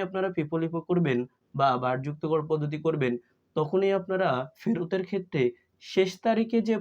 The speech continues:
পণ্যটি ক্রয় করছেন, ওই পণ্যটির মূল্য কত টাকা ছিল, তা দ্বারা ফেরত দেবেন। এখানে যেহেতু আমি বিশ তারিখের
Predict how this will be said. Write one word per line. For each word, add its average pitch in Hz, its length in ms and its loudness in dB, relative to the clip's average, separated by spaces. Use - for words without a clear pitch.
পণ্যটি 160 440 0
ক্রয় 185 240 2
করছেন, 170 320 0
ওই 202 180 4
পণ্যটির 202 460 2
মূল্য 226 160 8
কত 175 100 0
টাকা 135 220 2
ছিল, 127 120 0
তা 160 160 4
দ্বারা 165 260 4
ফেরত 143 260 0
দেবেন। 123 180 2
এখানে 214 340 4
যেহেতু 202 260 0
আমি 214 180 2
বিশ 208 200 0
তারিখের 190 280 2